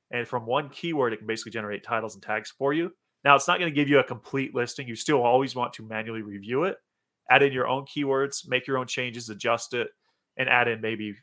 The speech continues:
you know, a few additional tags and remove some tags, but it'll get you, like, eighty percent of the way there. Now, again, you can do that in bulk too. So if you're talking a hundred listings, you can generate all those titles and tags in bulk and do it in less than twenty seconds, then go through,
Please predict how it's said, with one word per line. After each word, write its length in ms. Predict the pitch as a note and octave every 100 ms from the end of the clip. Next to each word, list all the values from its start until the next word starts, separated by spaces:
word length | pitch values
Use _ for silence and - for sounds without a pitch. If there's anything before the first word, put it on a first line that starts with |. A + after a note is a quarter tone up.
| _ C3
you 80 |
know, 120 | A2 G#2+
a 60 |
few 180 | - B2
additional 340 | A#2 A2 A2+ G#2
tags 320 | A#2 A2+ A2
and 60 |
remove 240 | A2 A2 A2+
some 140 | G#2
tags, 320 | A#2 A2+ A2 -
but 140 | B2+
it'll 160 | D3+ F#3
get 140 | C3+
you, 80 | B2
like, 140 | G#2 -
eighty 180 | A#2
percent 280 | A2+ - A2
of 60 | G#2
the 60 |
way 140 | A2 G#2
there. 260 | A2 - _ _ _ _
Now, 220 | C3+ C3+
again, 220 | B2+ D#3+
you 80 | B2
can 80 | A2
do 80 | A#2
that 120 | A2
in 60 | G#2
bulk 260 | A2+ -
too. 160 | - A2
So 120 | -
if 40 | A2
you're 40 |
talking 260 | B2 A2+ G#2+
a 40 |
hundred 260 | A2+ A2 A2
listings, 500 | D#3 - D3+ D3+ - _ _ _ _ _
you 60 | G2+
can 80 | A2
generate 340 | B2 A2+ A2+
all 120 | A2+
those 140 | A2 -
titles 260 | A2+ A2 G2+
and 80 |
tags 260 | A2 G#2+ G2
in 80 | G2
bulk 320 | A#2 B2 - -
and 100 | A#2
do 120 | A2+
it 40 | A2
in 80 | G#2
less 220 | G#2 -
than 80 | -
twenty 220 | A2+ A2
seconds, 460 | - D3+ C#3 -
then 120 | C#3 A#2
go 120 | A2
through, 400 | - A#2+ A2